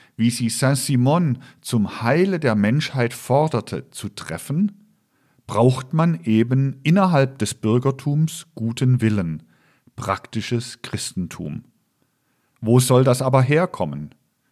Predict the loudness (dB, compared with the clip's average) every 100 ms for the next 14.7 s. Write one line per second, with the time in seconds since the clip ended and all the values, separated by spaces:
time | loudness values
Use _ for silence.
0 | _ _ -20 -8 2 2 2 0 0 -2
1 | -2 0 2 2 2 0 0 2 0 -4
2 | -8 -8 -8 -14 -16 _ _ _ _ -4
3 | 2 4 4 2 0 0 2 -2 -6 _
4 | _ _ -2 -2 0 -4 -6 -10 -8 -8
5 | -8 -8 -6 -8 -6 -6 -6 -8 -6 -6
6 | -6 -4 -2 -4 -6 -6 -4 -4 -6 -10
7 | -10 -14 _ _ _ _ _ _ _ _
8 | _ _ _ _ _ _ _ _ _ _
9 | _ _ _ _ _ _ -4 0 2 0
10 | -2 -2 -6 _ _ _ _ _ 0 0
11 | 0 -4 -2 0 0 -4 -4 -4 -4 -4
12 | -4 -4 -4 -4 -6 -16 _ -12 -4 -4
13 | -2 -6 0 -2 0 0 2 2 2 0
14 | -2 -8 -4 -2 -2 -4